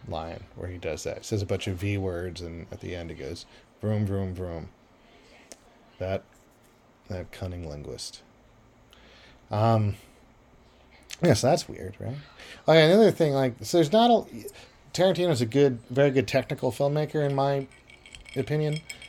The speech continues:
You know, like, his movies always look good and, uh, well edited, and it gives a good sense of, like, moving the camera and, like, lighting and all that stuff, which I realize, you know, you take for granted, but it,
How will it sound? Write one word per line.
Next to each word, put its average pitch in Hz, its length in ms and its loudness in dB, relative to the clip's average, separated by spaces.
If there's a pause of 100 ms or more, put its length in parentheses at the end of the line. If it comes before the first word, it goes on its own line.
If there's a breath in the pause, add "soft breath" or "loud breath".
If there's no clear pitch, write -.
(120)
You 139 80 4
know, 127 60 6
like, 123 40 4
his 107 140 2
movies 123 260 4
always 117 240 4
look 117 160 0
good 120 400 4
and, 107 300 -2 (420 soft breath)
uh, 104 460 0
well 127 240 6
edited, 120 420 4
and 113 140 0
it 117 100 0
gives 135 200 2
a - 20 -8
good 131 140 0
sense 120 220 -2
of, 117 60 0
like, 101 60 -2
moving 110 260 0
the 101 60 -2
camera 107 420 -2
and, 104 220 -2
like, 104 180 -4
lighting 104 440 0
and 101 100 -2
all 95 80 -4
that 101 160 -4
stuff, 101 280 -4 (440 loud breath)
which 120 160 2
I 127 40 4
realize, 131 420 6
you 160 100 -2
know, 107 340 0 (640)
you 139 140 -4
take 170 240 4
for 139 100 2
granted, 117 520 2
but 98 280 -2
it, 101 140 -4